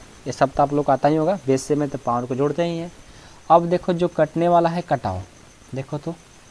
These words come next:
यहाँ पर माइनस आर है, प्लस आर है, कट जाएगा, ये प्लस Q है, ये माइनस Q है, कट जाएगा, ये प्लस P है, माइनस P है, कट जाएगा,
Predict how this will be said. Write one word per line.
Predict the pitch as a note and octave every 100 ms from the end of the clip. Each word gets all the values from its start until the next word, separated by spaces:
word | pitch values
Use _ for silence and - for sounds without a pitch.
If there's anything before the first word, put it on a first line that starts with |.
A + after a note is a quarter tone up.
| - - - -
यहाँ | C3 D3 D#3+
पर | E3+ D#3
माइनस | C#3+ C#3+ D#3 -
आर | D#3+ E3
है, | D#3
प्लस | B2 B2 -
आर | G#2 F#2+
है, | F#2+
कट | B2 B2
जाएगा, | B2 A#2+ C3 - -
ये | C#3
प्लस | - C#3+ D3+ -
Q | E3+ E3
है, | F3+
ये | C#3+
माइनस | B2 B2 A#2+ -
Q | A2
है, | G#2+
कट | - B2
जाएगा, | A#2+ B2 B2+
ये | C3 -
प्लस | C#3 D3+ -
P | E3
है, | E3 D#3
माइनस | B2+ B2 A#2+ - - - - -
P | C3+
है, | D3+
कट | - G#2+ F#2+
जाएगा, | F#2